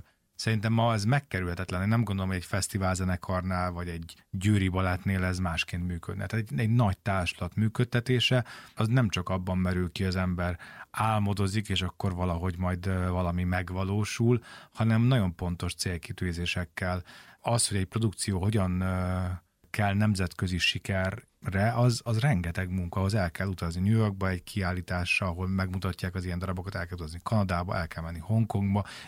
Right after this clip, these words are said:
és ez nyilván az elmúlt tizenkét-tizenhárom év alatt kinőtte magát, ugye közösen a Műpával folyamatosan azt hiszem, hogy együtt fejlődtünk és együtt nőttünk fel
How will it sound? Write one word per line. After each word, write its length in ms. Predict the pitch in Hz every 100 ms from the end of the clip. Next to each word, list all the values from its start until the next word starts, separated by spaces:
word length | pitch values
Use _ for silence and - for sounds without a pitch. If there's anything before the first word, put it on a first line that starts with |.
| -
és 180 | 113
ez 180 | 107 110
nyilván 440 | 113 98 95 98 -
az 160 | - 107
elmúlt 420 | 104 95 95 98
tizenkét-tizenhárom 1200 | - 95 95 92 - 95 - 92 90 90 92 92
év 160 | 95 95
alatt 400 | 98 101 - - -
kinőtte 560 | - 110 98 92 -
magát, 460 | 92 87 87 90 87
ugye 140 | 98
közösen 440 | 87 104 92 - 92
a 60 |
Műpával 760 | 90 98 - 90 90 92 95 90 _
folyamatosan 960 | - 104 95 90 - - 98 95 110 -
azt 220 | 95 -
hiszem, 240 | - 98
hogy 160 | 101 -
együtt 420 | - 117 90 87
fejlődtünk 800 | - 95 92 95 98 - 104 98
és 120 | 98
együtt 500 | 110 101 87 87 - -
nőttünk 520 | 98 90 - 95 92
fel 400 | - 101 104